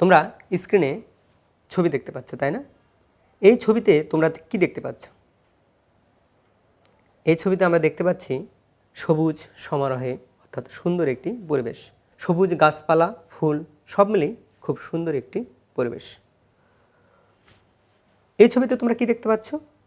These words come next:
আমাদের এই বনজ সম্পদ অর্থাৎ গাছপালা, সবুজায়ন কিন্তু কেটে ফেলা হচ্ছে। এই ছবিতে আমরা কি দেখছি? যে একজন ঘর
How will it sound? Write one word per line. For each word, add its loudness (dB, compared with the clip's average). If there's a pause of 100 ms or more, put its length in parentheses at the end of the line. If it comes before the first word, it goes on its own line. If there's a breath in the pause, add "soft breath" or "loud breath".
(100)
আমাদের 4
এই -2 (340)
বনজ 6 (120)
সম্পদ -2 (120)
অর্থাৎ -6 (520)
গাছপালা, 2 (540)
সবুজায়ন -4 (140)
কিন্তু -8 (100)
কেটে -6
ফেলা -14
হচ্ছে। -20 (3750)
এই 8
ছবিতে 0
আমরা 0
কি -2
দেখছি? -4 (600)
যে -2 (360)
একজন -4 (920)
ঘর 4